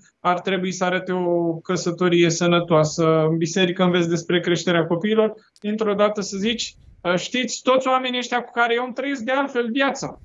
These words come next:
ă, cu care mă întâlnesc, poate unii chiar sunt cole-, au fost colegi de școală, de lucru și așa mai departe,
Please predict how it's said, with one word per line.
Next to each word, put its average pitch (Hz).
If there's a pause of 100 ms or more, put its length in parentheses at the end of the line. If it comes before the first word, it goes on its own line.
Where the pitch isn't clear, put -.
(400)
ă, 175
cu 190
care 220
mă 226
întâlnesc, 240
poate 202
unii 208
chiar 214
sunt 214
cole-, 220
au 202
fost 220
colegi 220
de 156
școală, 202
de 160
lucru 196
și 165
așa 185
mai 190
departe, 240